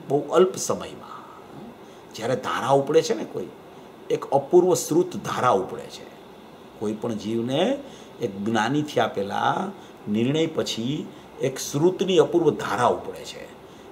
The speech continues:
ઈ એવી શ્રુતની અપૂર્વ ધારા હોય છે, ઈ એવી અપૂર્વ ધારા હોય છે કે એને હમણાં એમ થાય કે હવે અનુભૂતિ થઈ કે હમણાં થાશે, અનુભૂતિ થઈ કે થાશે, થઈ કે થાશે. હમ?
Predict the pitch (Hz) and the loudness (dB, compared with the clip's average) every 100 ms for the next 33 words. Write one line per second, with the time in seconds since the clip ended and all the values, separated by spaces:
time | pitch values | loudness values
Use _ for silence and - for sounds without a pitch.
0 | - 156 - 165 226 214 185 214 214 208 | -12 -4 4 6 6 2 0 0 4 6
1 | 165 156 143 113 - - 92 87 92 - | 8 6 4 4 2 -2 -4 -4 -6 -4
2 | 113 135 196 208 - - - - - - | -2 -2 -4 -8 -14 -20 -20 -20 -12 -8
3 | 113 151 180 202 - 135 - 214 233 202 | 0 2 2 2 0 -6 -2 0 4 4
4 | 127 123 113 95 95 95 113 123 - - | 2 0 0 0 -2 -4 0 0 0 -6
5 | - - - 143 135 147 165 135 151 156 | -16 -16 -4 -2 -2 0 0 -2 -2 -2
6 | 123 165 185 151 120 113 110 - - - | 0 0 2 0 -2 -2 -4 -8 -16 -20
7 | - 117 104 143 156 147 - - - - | -6 -4 4 8 10 8 2 -8 -16 -8
8 | 135 143 123 139 127 - - 160 160 127 | -2 0 -2 -4 -6 -6 -2 -2 0 -2
9 | 113 123 107 90 - - - 123 - 135 | 0 -2 -4 -6 -8 -10 -6 -4 -4 -6
10 | - - 151 - - - - - - - | -6 -4 -2 -4 -4 -8 -10 -12 -6 -4
11 | - - 90 87 - - - - 113 | -4 -6 -8 -12 -14 -18 -20 -16 -14